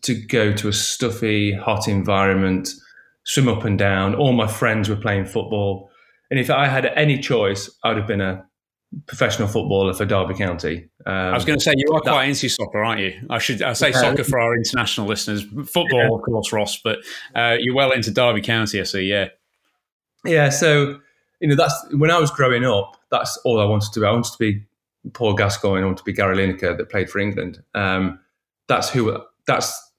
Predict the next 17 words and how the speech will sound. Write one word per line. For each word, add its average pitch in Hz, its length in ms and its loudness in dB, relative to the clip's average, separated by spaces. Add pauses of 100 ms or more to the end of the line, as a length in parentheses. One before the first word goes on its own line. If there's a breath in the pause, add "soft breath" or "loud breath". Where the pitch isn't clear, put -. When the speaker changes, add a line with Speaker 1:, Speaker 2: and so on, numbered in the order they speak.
Speaker 1:
you 120 60 -2
know, 107 80 2
I 101 80 0
had 110 140 0
every 110 260 0
single 98 460 0 (600)
Derby 104 320 2
kit, 104 320 -2
England 98 420 0
kit. - 340 -4 (480 loud breath)
Um, 95 420 -2 (180)
I 127 40 -2
didn't 131 200 0
have 139 240 -2
this 110 160 -2
aspiration 110 540 -2
of 98 100 -2